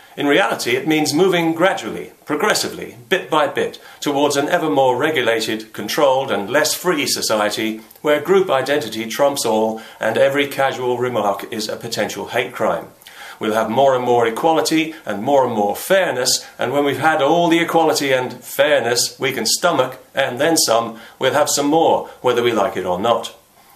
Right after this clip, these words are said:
It's the same agenda as revolutionary Marxism, only they want to do it gradually, progressively, you know, like a disease. A liberal is a person who will defend your right to free speech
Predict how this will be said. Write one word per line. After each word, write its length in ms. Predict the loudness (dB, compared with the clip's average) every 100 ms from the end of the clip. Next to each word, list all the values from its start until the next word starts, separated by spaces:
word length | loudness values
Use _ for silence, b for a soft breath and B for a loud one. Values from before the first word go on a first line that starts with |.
| B -4
It's 200 | -2 0
the 80 |
same 240 | 2 0 0
agenda 480 | 0 0 0 0 0
as 180 | 0
revolutionary 680 | 0 0 0 -4 -2 -2 0
Marxism, 760 | 2 2 2 0 0 -2 -4 -6
only 200 | -2 0
they 120 | 2
want 160 | 2 2
to 140 | 2
do 60 | 2
it 160 | 0 2
gradually, 540 | 0 0 -2 -6 -8 -12 _ b b
progressively, 680 | -4 0 0 0 -4 -6 -10 -12
you 140 | -4 0
know, 260 | 0 -2 B -4
like 220 | -2 -2
a 40 |
disease. 640 | -4 -2 0 -2 -4 -6 -8 _ _ _ _ _ _ _ _ B B B B 0
A 80 |
liberal 360 | 2 2 2 0
is 120 | 0
a 60 | 0
person 380 | 2 2 0 -4
who 120 | -2
will 80 | 0
defend 420 | 0 0 0 0
your 180 | 0 2
right 220 | 0 -2
to 100 | -6
free 260 | -4 -2
speech 520 | -2 0 -2 -2 -6